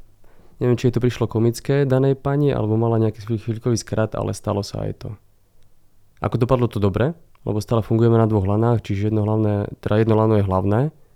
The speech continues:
druhé je záchytné, kebyže to prvé sa poškodí, to druhé nás chytá. No ale ak nás chytí to druhé, my kým sa prehodíme s našimi vecami do našich, do našho ďalšieho hardwareu, aby sme ži-, zišli dole, tak to trvá nejaký čas.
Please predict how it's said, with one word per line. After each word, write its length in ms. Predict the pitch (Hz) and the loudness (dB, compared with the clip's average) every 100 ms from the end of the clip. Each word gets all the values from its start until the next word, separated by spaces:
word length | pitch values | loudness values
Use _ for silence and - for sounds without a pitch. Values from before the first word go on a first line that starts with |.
| - | -8
druhé 300 | 120 110 107 | 2 4 4
je 100 | 95 | 2
záchytné, 460 | 98 98 104 113 135 | -2 -4 -6 -4 -4
kebyže 300 | 123 104 101 | -6 -6 -6
to 100 | 101 | -6
prvé 200 | 104 107 | -6 -4
sa 120 | 98 | -4
poškodí, 480 | 104 104 - 104 117 | -4 -6 -4 -2 -2
to 100 | 135 | -2
druhé 200 | 107 110 | -2 -2
nás 160 | 107 101 | -2 -4
chytá. 400 | - 98 85 95 _ - _ _ _ - - _ _ - | -10 -12 -12 -14 _ -20 _ _ _ -20 -20 _ _ -6
No 220 | 110 104 | 0 0
ale 240 | 101 104 - | 0 -2 -4
ak 260 | - 110 - | -4 -2 0
nás 180 | 110 101 | -2 -2
chytí 240 | - - | -6 -4
to 120 | 113 | -2
druhé, 480 | 95 95 95 107 143 _ | -2 0 0 -2 -2 _
my 140 | - 110 | -4 -4
kým 120 | 110 | -4
sa 140 | 104 104 | -8 -6
prehodíme 680 | 101 101 101 98 98 127 - - - - | -4 -2 -2 -2 -2 -4 -6 -18 -20 -20
s 80 | - | -6
našimi 320 | 113 104 110 | -4 0 0
vecami 480 | 104 - 113 113 110 | -2 -2 0 0 0
do 300 | - 101 104 | -6 -4 -2
našich, 720 | 101 98 - 104 98 95 - - - - - | 0 -2 -4 -6 -4 -4 -8 -16 -20 -20 -18
do 100 | - | -6
našho 160 | 104 113 | -6 -2
ďalšieho 300 | 107 98 113 | -2 0 -2
hardwareu, 340 | 101 101 107 104 | -2 -2 -2 -2
aby 120 | 98 | 0
sme 100 | 101 | 0
ži-, 220 | 107 104 | 0 -2
zišli 280 | 107 110 101 | -4 -2 0
dole, 320 | 95 101 120 | 0 0 -2
tak 160 | 123 113 | -2 -8
to 80 | 104 | -2
trvá 240 | 104 104 | 0 0
nejaký 320 | 104 104 - | -2 -4 -6
čas. 300 | - 107 - | -10 -10 -10